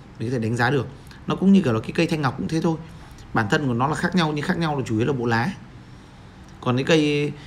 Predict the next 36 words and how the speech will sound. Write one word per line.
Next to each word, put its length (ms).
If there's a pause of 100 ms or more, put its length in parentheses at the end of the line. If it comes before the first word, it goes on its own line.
(280)
như 680
bông, 260
bông 180
hoa 200
nó 140
thì 100
xem 220
xem 180
nhau. 240 (680)
Các 60
bác 120 (140)
ví 100
dụ 80
như 160
cái 100
cây 260
thanh 180
trường 220
này, 80
thực 140
ra 160
thì 60
cái 100
bông 180
này 100
nó 100
cũng, 240 (1500)
cây 120
này, 140 (680)
cây 120
thanh 140
vũ. 200 (1300)
Cái 100
này 180
thì 280
nó, 480